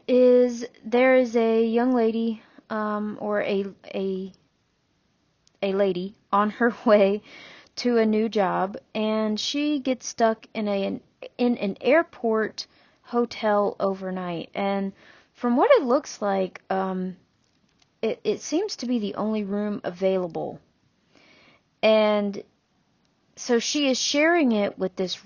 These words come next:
really hot, sexy guy, and they have to share not only a room, but apparently a bed. And no, they don't sleep together in a sexual way, but there might have been some cuddling, you know.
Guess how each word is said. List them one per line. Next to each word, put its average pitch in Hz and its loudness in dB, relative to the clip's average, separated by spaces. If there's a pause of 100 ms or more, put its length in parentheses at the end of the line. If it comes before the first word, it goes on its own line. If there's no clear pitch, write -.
(160)
really 370 2
hot, 240 2
sexy 220 -4
guy, 196 0
and 196 -4
they 196 0
have 220 -2
to 220 -6
share 180 0 (360)
not 165 -10
only 226 0
a 285 2
room, 262 2 (380)
but 349 2
apparently 196 -6
a 180 -2
bed. - -10 (1080)
And 269 4
no, 302 6
they 254 4
don't 254 0
sleep - -4 (140)
together 240 2
in 220 -2
a 226 -2
sexual 226 -2
way, 208 2 (360)
but 440 -4
there 440 4
might 233 2
have 214 -4
been 220 -4
some 208 -8
cuddling, 208 -2
you 214 -2
know. 202 -4